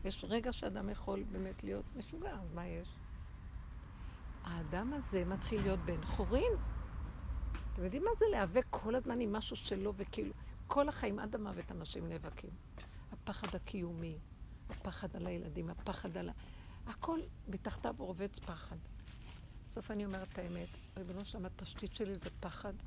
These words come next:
פחד נורא, שאני לא יכולה להכיל אותו, כי ככה בראת את האדם." מרגע שניתקת את העולם, עשית עולם, והוא התנתק ממך כדי שיהיה עולם ובורא לעולם, כי היינו מחוברים איתו ככה, ועכשיו הוא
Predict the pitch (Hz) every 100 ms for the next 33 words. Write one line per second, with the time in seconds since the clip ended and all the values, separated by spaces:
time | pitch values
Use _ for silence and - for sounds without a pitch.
0 | - - - - - 226 - 214 180 165
1 | 165 196 - - - - - - - -
2 | - - - - - - - - - 208
3 | 226 277 381 349 339 - 294 285 247 220
4 | - - 269 269 190 180 190 190 - 180
5 | 156 160 190 269 370 220 208 214 196 202
6 | 311 - - 196 190 196 185 214 233 180
7 | 180 - 214 226 208 185 170 170 208 -
8 | - - 180 190 202 202 185 247 - -
9 | 202 190 - 180 190 - 190 156 180 -
10 | - 170 214 226 185 196 175 160 175 185
11 | 151 160 170 156 147 151 160 170 - -
12 | - 214 226 277 - 214 226 339 381 -
13 | 403 - - - 208 131 - 294